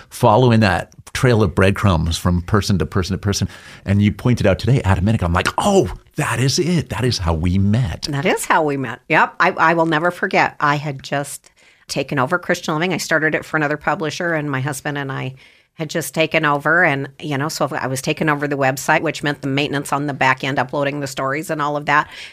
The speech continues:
Speaker 2: And so Adam had to do some really extensive training with me and found out that I am definitely technologically challenged. And bless his heart, he has just, uh,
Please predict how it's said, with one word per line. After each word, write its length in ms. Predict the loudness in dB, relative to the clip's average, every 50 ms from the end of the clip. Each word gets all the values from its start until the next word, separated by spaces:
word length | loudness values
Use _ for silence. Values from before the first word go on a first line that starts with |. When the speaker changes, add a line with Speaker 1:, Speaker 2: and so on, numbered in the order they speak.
| -6
Speaker 2:
And 120 | -4 -4 -2
so 200 | 0 0 0 0 2
Adam 220 | 0 0 0 0
had 160 | -2 -2 -2
to 80 | -2 -2
do 140 | -4 -4 -4
some 240 | -2 -4 -4 -2
really 320 | -2 -2 -2 -2 -2 -2 -2
extensive 500 | -2 -4 -6 -6 -6 -6 -4 -4 -6 -4
training 280 | -2 -2 -2 -2 -2
with 140 | -4 -4 -4
me 120 | -4 -4 -4
and 100 | -4 -2
found 240 | -2 -2 0 2
out 220 | 2 2 2 0 0
that 240 | 0 0 0 -2 _
I 180 | 2 2 2 4
am 180 | 2 0 -2 -4
definitely 1000 | -2 -2 -2 -2 -2 -4 -4 -4 -4 -6 -6 -4 -4 -4 -4 -4 -6 -8 -10 _
technologically 800 | -4 -2 -2 -2 -2 -2 -2 -2 -4 -4 -6 -10 -10 -8 -8 -6
challenged. 580 | -6 -6 -8 -8 -6 -6 -6 -6 -8 -8 -10 -14 -10 -4 -2 -2 -2 -4 -8 -10 -4
And 200 | -2 0 0 0
bless 300 | 2 2 2 2 2 0
his 180 | -2 -2 0 0
heart, 360 | -2 0 2 2 0 0 0
he 80 | -2 -4
has 200 | -4 -4 -8 -8
just, 280 | -6 -4 -4 -4 -4 -4 -2 0
uh, 180 | 2 2 2